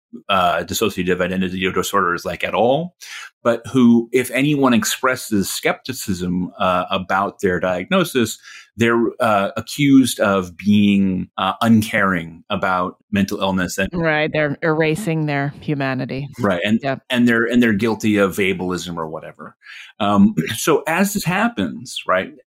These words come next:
Speaker 1: as you have the rise of all these people with minor mental illnesses or dubious mental illnesses,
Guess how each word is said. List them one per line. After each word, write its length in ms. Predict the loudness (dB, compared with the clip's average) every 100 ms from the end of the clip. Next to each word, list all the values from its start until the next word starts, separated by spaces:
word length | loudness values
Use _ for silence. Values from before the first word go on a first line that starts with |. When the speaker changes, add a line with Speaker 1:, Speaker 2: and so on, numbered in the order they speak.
| _
Speaker 1:
as 160 | 0 4
you 80 |
have 320 | 2 2 0 2
the 100 | 2
rise 520 | 4 2 2 -2 -4
of 80 | 2
all 240 | 2 2
these 260 | 2 -2 0
people 600 | -4 0 2 2 2 -2 -16 -20 0
with 440 | 4 6 4 2
minor 420 | 2 2 2 2
mental 300 | 2 0 0
illnesses 480 | 0 2 0 0 0
or 80 | 0
dubious 440 | 2 2 0 0
mental 320 | 0 0 -2
illnesses, 680 | 0 0 -2 -4 -4 -4 -6